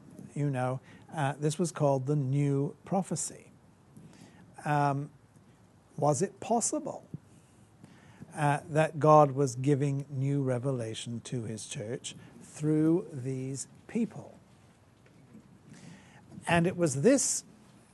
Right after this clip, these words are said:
incident, more than anything else, which made people sort of wake up and realize,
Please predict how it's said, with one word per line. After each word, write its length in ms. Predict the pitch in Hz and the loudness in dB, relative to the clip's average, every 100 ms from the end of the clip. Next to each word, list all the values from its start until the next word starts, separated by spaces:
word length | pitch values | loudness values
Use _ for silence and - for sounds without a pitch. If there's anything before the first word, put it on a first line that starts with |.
| - - | -20 0
incident, 540 | 170 208 - 151 104 - _ | 4 4 4 0 -2 -14 _
more 260 | 131 143 160 | -4 0 0
than 140 | 156 | 0
anything 460 | 156 135 127 117 131 | -4 -6 -6 -8 -8
else, 500 | 123 110 104 - - - - - - - - - - - - - - - - - - - - - - - - - - | -8 -8 -10 -14 -14 -18 -20 -20 -20 -20 -20 -20 -20 -20 -20 -20 -20 -20 -20 -20 -20 -20 -20 -20 -20 -20 -20 -20 -2
which 260 | 160 156 | 0 0
made 260 | 170 190 208 | 2 4 4
people 280 | 202 185 170 | 2 0 0
sort 200 | 160 156 | 0 -2
of 140 | 131 | -2
wake 300 | 135 156 151 | 0 0 0
up 220 | 147 139 - | -2 -2 -4
and 220 | 139 127 | -6 -4
realize, 760 | 143 143 120 95 92 120 120 | -4 -4 -6 -10 -12 -10 -8